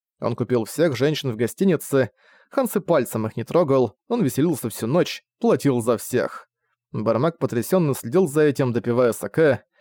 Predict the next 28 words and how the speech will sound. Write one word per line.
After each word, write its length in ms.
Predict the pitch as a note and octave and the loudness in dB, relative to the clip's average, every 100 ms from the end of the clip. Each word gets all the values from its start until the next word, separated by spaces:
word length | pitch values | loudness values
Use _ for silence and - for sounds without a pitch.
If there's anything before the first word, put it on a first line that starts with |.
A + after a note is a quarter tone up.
| _ _ | _ _
Город 340 | C3+ G3+ A3 F3 | 0 2 2 2
этой 200 | D3+ C3 | 2 2
ночью 320 | F3+ - C#3 | 2 2 -2
чествовал 540 | - C#3+ - B2 B2 | 2 0 0 0 0
Ханса. 720 | - C3 A2+ - - - - _ _ _ _ _ _ _ - | 2 0 0 -4 -6 -6 -8 _ _ _ _ _ _ _ -2
"Эй, 200 | F3 D3+ | 2 2
слышали? 540 | C3+ G#3+ A#3+ E3 - - _ | 2 2 2 2 0 -4 _
Кот 200 | D#3+ E3 | 0 2
принёс 300 | A#3 A3 A3+ | 2 2 2
деньги!" 520 | C#3 C4 G#3+ C#3+ D#2 - _ _ - | 2 2 4 2 0 -6 _ _ -12
Люди 360 | - A#2 D#3+ | -6 -4 -2
шептались 600 | D#3+ C3 - C#3+ F3+ C3+ | -2 -4 -2 0 2 0
вокруг 300 | A#2+ B2+ C#3+ | -2 -2 -2
Бармака. 640 | A#2+ B2+ B2+ B2+ B2+ - - _ _ _ _ _ _ _ | 0 0 2 0 0 -4 -6 _ _ _ _ _ _ _
"Он 160 | - A#2+ | -2 0
это 140 | B2+ | 2
украл? 600 | C#3+ D#3 C#3+ G3+ G3+ - _ _ | 2 2 4 4 2 -2 _ _
Можно 280 | D3+ C4+ C#4 | 0 2 4
ли 80 | C#4 | 2
пользоваться? 760 | C#4+ G#3+ B2 B2 A#2 A#2+ - - _ _ | 4 2 2 0 0 -2 -4 -8 _ _
Точно 280 | B2 C#3 E3 | -4 -2 2
не 120 | D#3 | 0
знаю, 420 | A#2+ C#3+ E3+ B2+ - - | 2 2 2 0 -4 -4
но 100 | D4+ | -2
он 60 | B3+ | 0
вполне 400 | - D#3+ C#3 G3 | 2 2 4 2
мог 200 | G#3 C3+ | 2 0
украсть". 560 | C#3 C3+ G2+ - - | 2 2 0 -4 -18